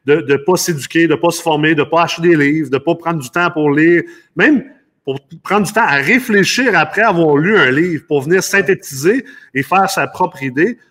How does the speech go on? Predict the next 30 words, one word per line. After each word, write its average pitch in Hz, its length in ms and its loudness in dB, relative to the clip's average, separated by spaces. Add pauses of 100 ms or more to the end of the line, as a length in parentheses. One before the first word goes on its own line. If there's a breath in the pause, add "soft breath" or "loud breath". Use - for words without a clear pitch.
(140 soft breath)
de 127 140 -2
un, 175 320 2
puis 139 160 -8
deuxièmement, 156 380 0
d'être 151 180 2
impatient. 147 580 0
Les 185 180 2
gens, 165 340 2
tu - 120 -12 (200 loud breath)
sais, 175 120 0
on 151 140 4
le 135 40 0
voit, 170 220 2
là, 143 80 2
le 120 60 0
marketing, 156 420 0
exemple, 165 320 0
des 139 120 0
cours 170 160 0
en 165 60 2
immobilier, 151 400 0
comme 180 200 -2
des 156 160 2
cours 170 200 4
à 160 40 4
la 139 120 2
bourse 165 300 2
ou 151 60 2
au 135 100 2
Forex, 156 580 0